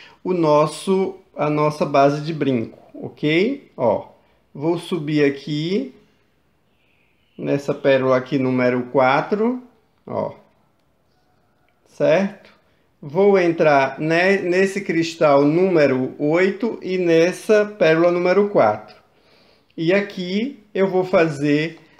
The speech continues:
a partezinha do brinco pra empendurar, ok? Ó, nessa pérola número quatro aqui. Aí aqui eu vou colocar duas pérolas número quatro, duas pérolas número quatro,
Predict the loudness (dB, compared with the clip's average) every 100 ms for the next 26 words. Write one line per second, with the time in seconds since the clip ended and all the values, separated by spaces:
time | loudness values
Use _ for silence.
0 | _ -6 -4 -4 -4 -8 -4 -2 0 0
1 | -2 -6 -6 -4 0 0 0 -2 0 0
2 | 0 0 0 2 2 2 -2 -6 -10 -4
3 | 0 2 2 0 -4 -18 -20 _ -2 0
4 | 0 -2 -2 2 2 2 2 2 2 0
5 | 2 2 2 0 -2 -4 -2 -4 -6 -10
6 | -10 -14 _ _ _ _ _ -8 -2 2
7 | 2 0 -2 0 0 0 0 4 4 4
8 | 2 0 0 -4 -12 _ _ _ _ _
9 | -8 0 4 4 2 2 2 4 2 2
10 | 2 2 2 0 0 2 2 0 0 2
11 | 2 -2 -10 _ _ _ _ _ _ _
12 | _ _ _ _ _ _ _ _ _ _
13 | _ _ _ -12 -2 2 2 2 0 2
14 | 2 2 0 0 0 2 0 0 -2 -2